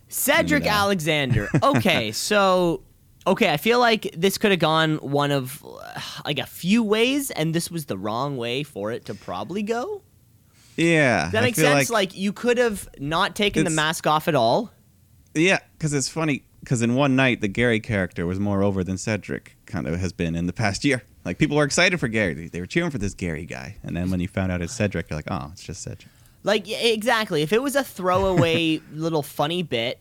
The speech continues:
Speaker 1: and then Gary, you know, and then he never took the mask off, and we led the rest of our lives believing that it was that limped janitor.
Speaker 2: Yeah, he had one night of glory
Speaker 1: That would
Speaker 2: and
Speaker 1: be fun.
Speaker 2: <laughs>
Speaker 1: Or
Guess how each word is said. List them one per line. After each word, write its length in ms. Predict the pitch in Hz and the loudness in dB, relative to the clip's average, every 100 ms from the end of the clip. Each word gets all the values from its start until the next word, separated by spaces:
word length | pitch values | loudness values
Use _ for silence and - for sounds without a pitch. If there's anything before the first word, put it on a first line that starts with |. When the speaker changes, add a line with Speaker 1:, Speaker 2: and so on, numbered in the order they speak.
| _ - | _ -8
Speaker 1:
and 180 | 135 135 | -4 -4
then 160 | 131 | -4
Gary, 400 | 131 139 147 147 | -2 -2 0 -2
you 280 | 143 117 165 | -4 -4 -4
know, 220 | 143 131 | -2 -2
and 100 | 139 | -2
then 120 | 139 147 | -2 -2
he 60 | |
never 200 | 165 175 | -2 -2
took 140 | 190 160 | -2 -2
the 60 | |
mask 320 | 151 147 143 151 | -2 -2 -2 0
off, 260 | 143 139 123 | 2 0 -2
and 140 | 135 | -6
we 160 | 165 175 | -4 -2
led 300 | 160 151 143 | 0 0 -2
the 80 | 127 | -2
rest 300 | 139 143 147 | -2 -4 -2
of 80 | |
our 120 | 139 127 | -2 0
lives 360 | 123 123 123 | 0 -2 -4
believing 480 | 117 120 123 120 120 | -6 -4 -2 -4 -6
that 140 | 113 - | -6 -4
it 80 | 131 | -4
was 200 | 123 95 | -2 -2
that 260 | 120 110 | -2 -4
limped 480 | 107 101 107 - - | -8 -6 -6 -8 -6
janitor. 520 | 113 107 95 85 69 - _ _ _ - | -4 -2 -4 -8 -10 -16 _ _ _ -8
Speaker 2:
Yeah, 240 | 110 110 69 | -2 0 0
he 120 | - 101 | 0 2
had 220 | 101 104 | 2 4
one 280 | 131 147 143 | 4 6 6
night 160 | 131 | 4
of 80 | 123 | 4
glory 360 | 117 117 107 85 | 4 4 4 4
Speaker 1:
That 80 | 110 | 2
would 60 | 123 | 0
Speaker 2:
and 80 | |
Speaker 1:
be 100 | 143 | 0
fun. 460 | 175 247 233 139 80 - - | 0 2 2 0 -4 -6 2
Speaker 2:
<laughs> 300 | 170 - 131 | 2 4 4
Speaker 1:
Or 520 | 233 277 196 170 190 | 6 6 6 4 2